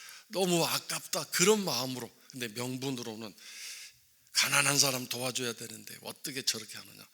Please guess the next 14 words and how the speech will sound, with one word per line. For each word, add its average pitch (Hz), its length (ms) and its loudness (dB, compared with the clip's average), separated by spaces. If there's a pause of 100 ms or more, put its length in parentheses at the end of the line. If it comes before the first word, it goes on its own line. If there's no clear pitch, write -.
(220)
그렇게 104 300 -10
얘기한 - 300 -14
거죠. - 240 -14 (1700)
그러니까 175 200 0
이런 151 340 -2
돈에 175 460 2
대한 139 360 0
욕심, - 420 2 (1080)
물질에 175 520 8
대한 131 260 -4
욕심, 92 500 0 (1080)
이것이 160 520 6 (540)
그 139 300 0
마음속에 113 680 -4